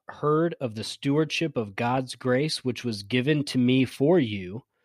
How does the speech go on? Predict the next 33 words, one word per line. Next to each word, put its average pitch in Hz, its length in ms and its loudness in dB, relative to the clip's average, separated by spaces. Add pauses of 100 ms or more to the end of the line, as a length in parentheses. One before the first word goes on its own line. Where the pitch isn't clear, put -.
(420)
that 131 380 2
by 127 220 6
revelation 127 1000 2 (340)
there 131 200 4
was 120 260 2
made 127 400 2
known 127 340 2
to - 160 -4
me 117 300 2
the 110 160 -6
mystery," 110 880 0
there 107 200 -4
it 120 60 -2
is, 117 320 -2 (380)
"as 127 240 2
I 135 200 6
wrote 110 440 0
before 117 580 2 (220)
in 120 240 0
brief." 123 500 0 (720)
Now 120 240 2
we're 117 120 2
gonna 120 160 2
continue 131 480 4
on, 175 180 6
and 131 100 4
he's 117 180 0
gonna 123 140 0
say 120 180 0
what 113 280 0
the 127 80 -2
mystery 117 380 -4
was. 123 440 -4